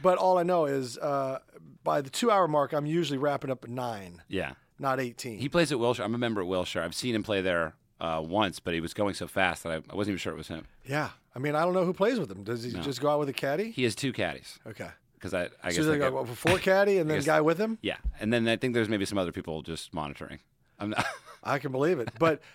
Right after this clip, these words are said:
Speaker 1: also, I, you know, there are certain people in Hollywood, him, uh, Mark Wahlberg,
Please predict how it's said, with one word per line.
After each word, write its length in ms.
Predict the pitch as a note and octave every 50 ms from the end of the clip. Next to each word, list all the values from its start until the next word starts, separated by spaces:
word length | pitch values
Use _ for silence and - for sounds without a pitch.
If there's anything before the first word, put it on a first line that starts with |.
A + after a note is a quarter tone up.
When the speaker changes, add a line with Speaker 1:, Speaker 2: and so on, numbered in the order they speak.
| -
Speaker 1:
also, 380 | - F3+ F#3+ G#3 - - F#3 D3
I, 380 | C#3 D3 D#3 D#3 D3+ - - - _ _ -
you 160 | E3+ D#3+ D3
know, 120 | B2+ A#2 A#2+
there 160 | C3 D#3+ D#3+
are 120 | D#3+ D#3+
certain 300 | D#3 - - F3 D#3 C#3+
people 400 | - D#3 C#3+ B2+ C#3 B2+ A#2+ B2
in 180 | - - C3 A#2
Hollywood, 520 | A#2+ B2 A#2 A#2+ B2+ B2+ C3+ C3+ D3 D3 - _ _ _ _ _ _ _ - - _ -
him, 420 | _ - C#3+ C#3 C3+ C#3+ D#3+ F3 F3 _ _ _ _ _ _ _ _ _ _ _ _ _ _ _ _ _ -
uh, 580 | - A#2 A2+ A2+ A2 G#2+ G#2 G#2+ G#2+ G#2+ G#2+ G#2+
Mark 220 | G#2+ A2+ A#2 A#2+ A#2
Wahlberg, 500 | B2+ A#2 A#2 A#2 A2 A#2 A#2 A#2+ A#2+